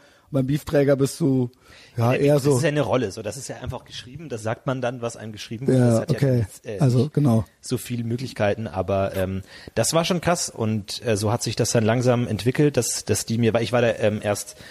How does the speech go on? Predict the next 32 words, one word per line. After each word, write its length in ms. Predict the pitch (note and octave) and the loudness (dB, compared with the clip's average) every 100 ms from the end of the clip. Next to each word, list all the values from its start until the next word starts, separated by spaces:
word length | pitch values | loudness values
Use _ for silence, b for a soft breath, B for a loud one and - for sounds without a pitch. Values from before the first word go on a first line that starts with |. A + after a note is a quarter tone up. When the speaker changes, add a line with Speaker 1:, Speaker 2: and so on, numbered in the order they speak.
| B B | B B
Speaker 2:
einmal 360 | - A2+ A2 G#2+ | 0 2 4 4
mit 160 | G#2 | 0
Frank 180 | - A2 | -2 0
Elstner 340 | A2+ D#3 E3+ C3+ | 0 2 2 4
und 60 | |
dann 120 | A#2+ A#2 | 2 2
sollte 220 | A#2+ A#2 | 2 0
ich 100 | - | -2
eben 160 | A2 | 0
so 140 | G#2+ A2 | 2 2
als, 300 | G2+ G2 - | 2 0 -2
ah, 220 | G#2+ A#2 | -2 -2
Frank 240 | - A2 | -2 -6
Elstner 340 | - A2+ - A#2 | 0 -2 0 -4
ist 160 | A2 | -2
mit 120 | A#2+ G#2 | -4 -4
seinem 260 | G#2 G#2+ | -2 0
neuen 240 | G#2 G#2 A2 | 2 2 2
Moderatorenschüler 800 | G#2+ G2 - A2 A2 - A2+ G#2 | 0 -2 0 -2 0 0 2 4
da, 240 | G2+ A2 | 4 4
der 140 | G#2 | 2
nächste 420 | G2 G#2 - - G2+ | 0 0 2 2 2
Thomas 320 | A2 G#2 - | 2 0 0
Gottschalk, 500 | G2+ - G#2+ F#2+ - | -2 0 0 0 0
ha, 140 | A2 | 0
ha, 140 | A#2 A#2 | 0 0
ha, 140 | A#2+ | 0
ha, 120 | B2 A2+ | 0 2
ha, 140 | A#2 | 0
ist 160 | - - | 0 -6
im 60 | |
Publikum. 480 | G#2 C#3+ C#3+ - B2 | -8 -6 -6 -4 -4